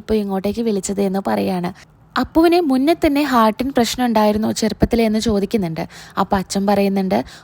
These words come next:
"ഉണ്ടായിരുന്നു ചെറുപ്പത്തിൽ, അതിൻ്റെ മരുന്നും കാര്യങ്ങളും ട്രീറ്റ്മെൻറ്റൊക്കെ ഞങ്ങൾ ചെയ്തിട്ടുണ്ടായിരുന്നു, ഇതുവരെ ഒരു പ്രശ്നവും ഉണ്ടായിട്ടില്ല,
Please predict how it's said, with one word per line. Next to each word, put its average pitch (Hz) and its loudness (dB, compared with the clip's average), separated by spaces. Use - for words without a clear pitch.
"ഉണ്ടായിരുന്നു 233 4
ചെറുപ്പത്തിൽ, 214 0
അതിൻ്റെ 208 -2
മരുന്നും 226 0
കാര്യങ്ങളും 226 0
ട്രീറ്റ്മെൻറ്റൊക്കെ 247 2
ഞങ്ങൾ 226 0
ചെയ്തിട്ടുണ്ടായിരുന്നു, 190 -2
ഇതുവരെ 254 2
ഒരു 247 4
പ്രശ്നവും 226 -2
ഉണ്ടായിട്ടില്ല, 185 -2